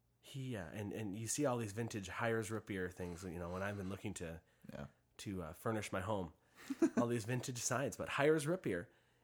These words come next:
Speaker 1: it started out, he, he, he's the first person to coin the term root beer.
Speaker 2: Okay.
Speaker 1: But before that, he was, he almost settled on root tea
Speaker 2: Oh.
Speaker 1: because the way he makes the root beer, it's like a tea. It's, it's not carbonated.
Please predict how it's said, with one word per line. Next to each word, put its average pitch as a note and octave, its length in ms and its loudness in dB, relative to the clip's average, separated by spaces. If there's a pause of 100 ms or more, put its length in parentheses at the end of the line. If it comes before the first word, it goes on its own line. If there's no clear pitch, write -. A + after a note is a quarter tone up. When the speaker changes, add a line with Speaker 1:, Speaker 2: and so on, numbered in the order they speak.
Speaker 1:
it A#2+ 100 -2
started A#2+ 360 2
out, C#3+ 240 2
he, G#2 360 -2
he, G#2 260 -6 (640)
he's F#3 320 -2
the D3 80 2
first A#2 280 0
person A2+ 240 0
to F#2+ 60 0
coin D#3+ 380 2
the G2 80 0
term F#2 280 -2
root A#2+ 200 -2
beer. C2+ 200 -6 (760)
Speaker 2:
Okay. G#2+ 220 0 (180)
Speaker 1:
But A2+ 280 2 (140)
before C#3+ 420 0
that, G#2 200 0
he A#2 160 -2
was, G#2+ 240 -2
he G#2 160 -4
almost C3+ 260 0
settled F#2+ 280 0
on F2 200 -2
root F#2+ 260 -4
tea B2+ 320 -4 (720)
Speaker 2:
Oh. F#2+ 140 4
Speaker 1:
because G2+ 520 2 (100)
the B2+ 200 -2
way A#2+ 120 4
he A#2 120 0
makes A2 240 0
the G#2+ 60 -2
root B2+ 160 2
beer, A#2 120 2
it's - 220 0
like D3 200 2
a B2 60 0
tea. F2+ 260 -2
It's, F2+ 180 -4
it's A#2+ 180 -2
not B2+ 200 0
carbonated. G2 600 0